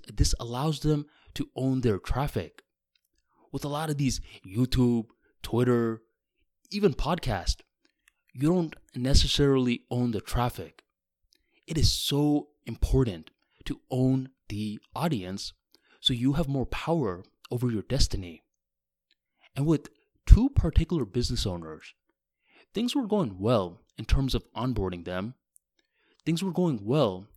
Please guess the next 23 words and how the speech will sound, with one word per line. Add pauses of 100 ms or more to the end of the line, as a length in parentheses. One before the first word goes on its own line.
in
terms
of
coaching
them. (1200)
But
one
particular
problem (280)
for
both
of
them
occurred. (1300)
Both
of
these (100)
individuals (340)
were
extremely
terrified (420)
by
bothering